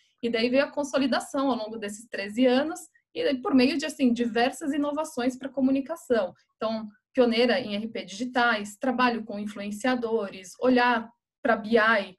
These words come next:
né, fazer um conteúdo baseado em dados, né, database content, que a gente trabalhava bastante. E foi justamente o período que eu tava lá que vocês passaram a fazer parte do grupo W P P.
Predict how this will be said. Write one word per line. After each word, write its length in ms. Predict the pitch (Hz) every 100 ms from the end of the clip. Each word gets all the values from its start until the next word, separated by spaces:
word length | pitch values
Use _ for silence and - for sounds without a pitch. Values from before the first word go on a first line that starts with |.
| _ _
né, 380 | 202 226 254 240 - _
fazer 500 | 208 208 226 254 254 - -
um 120 | 208
conteúdo 540 | 233 226 233 262 240
baseado 480 | 226 226 226 220 214
em 140 | 208
dados, 400 | 202 208 226 214 -
né, 160 | 208 214
database 600 | 190 - 214 202 208 185 _
content, 480 | - 226 233 240 269 -
que 80 | 175
a 40 |
gente 240 | 180 - -
trabalhava 400 | - 185 185 190
bastante. 680 | 196 - 220 247 247 233 233 _ _ _
E 200 | - 269
foi 420 | 269 - 320 262 247
justamente 680 | 226 - - 320 302 320 -
o 20 |
período 300 | 285 269 262
que 80 | 262
eu 60 |
tava 240 | 254 247 247
lá 160 | 240
que 120 | 277 294
vocês 300 | 320 320 -
passaram 600 | 339 330 - 277 294 359 370
a 100 | 294
fazer 600 | 302 277 240 220 233 254 - _ -
parte 360 | 240 254 -
do 120 | 254
grupo 440 | 233 240 262 - 247
W 320 | 240 233 269
P 100 | 302
P. 380 | - 285 190